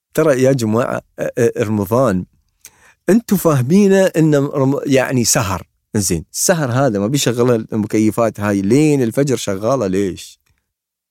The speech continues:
الماي، حتى الماي اللي ينشرى يعني برا، الناس تشتري أطنان ماي، وكثير منها أصلا ما تشرب حتى في رمضان. زين يا أخي، هذا إسراف في الكهرباء. لا تقول لي أنت دازينك هيئة الكهرباء الماء. لا يا حبيبي، أنا ما حد دازني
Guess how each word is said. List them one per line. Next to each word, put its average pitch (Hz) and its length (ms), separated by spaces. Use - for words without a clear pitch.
الماي، 117 640
حتى - 340
الماي 185 400
اللي 139 180
ينشرى 113 540
يعني 90 260
برا، 87 400
الناس 170 260
تشتري 180 360
أطنان 151 560
ماي، 123 560
وكثير 208 420
منها 175 360
أصلا 208 220
ما 143 140
تشرب 180 300
حتى - 280
في 185 60
رمضان. 139 480
زين 139 240
يا 165 60
أخي، 151 160
هذا 170 460
إسراف 127 440
في 185 60
الكهرباء. 196 680
لا 175 120
تقول 190 400
لي 190 140
أنت 165 160
دازينك 156 640
هيئة 160 200
الكهرباء 139 500
الماء. 135 180
لا 135 120
يا 135 120
حبيبي، 117 460
أنا 117 100
ما 127 60
حد 120 220
دازني 101 520